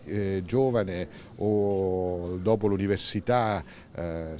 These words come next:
ex studente universitario cerca un lavoro. Questo servizio non c'era e qui, come in altri luoghi, eh,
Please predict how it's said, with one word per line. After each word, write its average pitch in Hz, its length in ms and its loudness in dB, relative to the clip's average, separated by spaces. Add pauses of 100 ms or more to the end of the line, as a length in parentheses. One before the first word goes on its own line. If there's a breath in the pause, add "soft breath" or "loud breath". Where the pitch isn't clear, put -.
(140)
ex 104 280 -4
studente 117 400 -4
universitario 127 580 -4
cerca 104 400 -4
un 92 80 -4
lavoro. 80 360 -8
Questo 110 220 -6
servizio 123 460 -6
non 95 160 -8
c'era 101 440 -8 (440 loud breath)
e 156 260 6 (600)
qui, 170 340 6
come 104 240 -4
in 113 80 -2
altri 135 300 -6
luoghi, 156 480 -2
eh, 98 640 -2